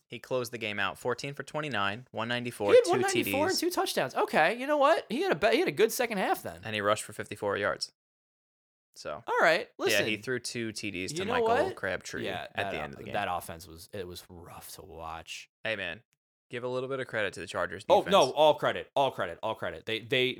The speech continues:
Speaker 2: they are a great team.
Speaker 1: Yep.
Speaker 2: And I, and I'm happy for Phillip Rivers, and I'm excited for the Chargers, and I, I really actually want them to do well.
Speaker 1: Phillip
Speaker 2: I'd l-
Speaker 1: Rivers threw no touchdown passes in that game.
Speaker 2: That's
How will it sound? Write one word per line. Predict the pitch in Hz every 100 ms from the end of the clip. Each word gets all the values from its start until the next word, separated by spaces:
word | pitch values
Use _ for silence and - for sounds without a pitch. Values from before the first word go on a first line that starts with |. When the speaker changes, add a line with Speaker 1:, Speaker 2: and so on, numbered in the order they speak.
| 117
Speaker 2:
they | 135 147
are | 147
a | 135
great | 107 104 107 131 -
team. | - 135 156 - _ _ -
Speaker 1:
Yep. | 104
Speaker 2:
And | 120
I, | 117 117
and | 117
I'm | 110
happy | - 120 131
for | 123
Phillip | - 123 107
Rivers, | 117 117 147 131
and |
I'm | 101
excited | 95 - 101 104 95
for | 110
the | 101
Chargers, | - 98 104 135 139
and | 98
I, | 92
I | 104
really | 110 175 175
actually | 151 147 127
want | 107 113
them | 131
to | 127
do | 123 131
well. | 127 135 - -
Speaker 1:
Phillip | - 180
Speaker 2:
I'd | 196
l- | 123
Speaker 1:
Rivers | 101 -
threw | - 117 104 - -
no | 101 104 110
touchdown | 107 98 - 82
passes | 82 98
in | 92
that | 90 90 -
game. | 64 - _ _ _ _ _
Speaker 2:
That's | 131 156